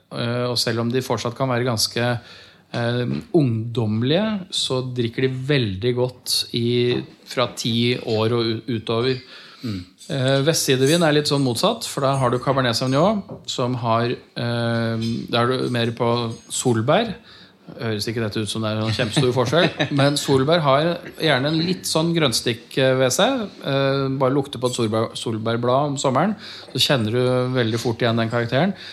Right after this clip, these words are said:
Speaker 1: Men det er mye tanniner.
Speaker 2: Mm.
Speaker 1: Eh, og de tanninene kan, eh, være litt, litt røffe for, for noen.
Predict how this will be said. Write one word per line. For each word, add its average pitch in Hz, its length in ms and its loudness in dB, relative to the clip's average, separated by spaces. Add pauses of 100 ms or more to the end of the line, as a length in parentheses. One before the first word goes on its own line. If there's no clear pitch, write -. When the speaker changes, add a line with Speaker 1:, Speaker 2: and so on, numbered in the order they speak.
(140)
Speaker 1:
Men 123 80 -2
det 139 80 6
er 170 160 6
mye 147 320 4
tanniner. 151 480 0 (160)
Speaker 2:
Mm. 101 180 -2 (460)
Speaker 1:
Eh, 139 420 4 (220)
og 139 160 2
de 139 100 4
tanninene 139 540 0
kan, 143 240 0 (100)
eh, 139 320 0 (120)
være 131 260 2
litt, 135 240 0 (220)
litt 143 280 0
røffe 151 380 0
for, 156 260 0
for 147 140 -4
noen. 214 300 2